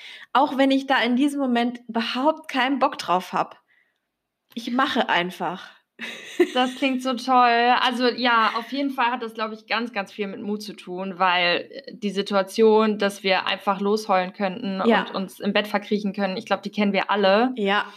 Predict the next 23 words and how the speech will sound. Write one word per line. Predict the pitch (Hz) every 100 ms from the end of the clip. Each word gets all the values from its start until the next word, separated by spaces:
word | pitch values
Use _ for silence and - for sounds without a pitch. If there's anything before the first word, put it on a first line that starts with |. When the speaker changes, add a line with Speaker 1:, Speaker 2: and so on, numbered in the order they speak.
| -
Speaker 1:
und | 220 226
Speaker 2:
Aber | 233 233
Speaker 1:
die |
Speaker 2:
dann | 220 254
Speaker 1:
hab | 320
Speaker 2:
den | 302
Speaker 1:
ich | 262
auch | 247
Speaker 2:
Mut | -
Speaker 1:
schon | - 247
Speaker 2:
zu | 220
haben | 214 214 226
Speaker 1:
gemacht. | 247 - -
<laughs> | 359 359 359 339 359 - 523 571 - 381 - _
Ja. | 240 220 208 - _ - - -
Speaker 2:
Klar, | 262 240 240
tut | 320 302
ja | 254
auch | 254
manchmal | 254 254 247
ganz | 220 220 -
gut. | 220 190 185
Speaker 1:
Ja. | 220 220 - -